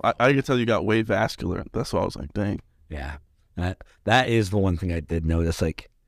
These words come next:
Speaker 2: 'cause you see yourself every day, so I was just kinda like, "Yeah."
Speaker 1: Yeah.
Speaker 2: I, I
Speaker 1: It's
Speaker 2: didn't
Speaker 1: super
Speaker 2: see
Speaker 1: slow.
Speaker 2: Yeah.
Speaker 1: Were you taking a lot of pictures?
Speaker 2: Every week, because I,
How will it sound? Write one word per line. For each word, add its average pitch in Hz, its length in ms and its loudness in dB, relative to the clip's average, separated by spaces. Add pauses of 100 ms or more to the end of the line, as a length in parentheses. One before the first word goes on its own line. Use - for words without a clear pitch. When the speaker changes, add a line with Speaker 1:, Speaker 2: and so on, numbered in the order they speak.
(140)
Speaker 2:
'cause 110 120 -4
you 143 120 2
see 104 180 -2
yourself 80 340 -4
every 67 200 -8
day, 71 180 -6
so 73 140 -10
I 65 100 -8
was 69 140 -8
just 76 140 -12
kinda 65 200 -10
like, - 120 -10
"Yeah." 101 260 -2 (420)
Speaker 1:
Yeah. 104 280 2
Speaker 2:
I, 101 160 2
I 90 120 -4
Speaker 1:
It's 92 80 0
Speaker 2:
didn't 101 80 -6
Speaker 1:
super 120 280 0
Speaker 2:
see - 80 -8
Speaker 1:
slow. 110 320 0 (400)
Speaker 2:
Yeah. 78 280 -16 (160)
Speaker 1:
Were 120 80 -4
you 139 80 0
taking 175 240 2
a 143 40 8
lot 127 140 8
of 104 80 4
pictures? 147 480 0 (720)
Speaker 2:
Every 90 240 4
week, 85 340 2
because 101 200 6
I, 92 180 6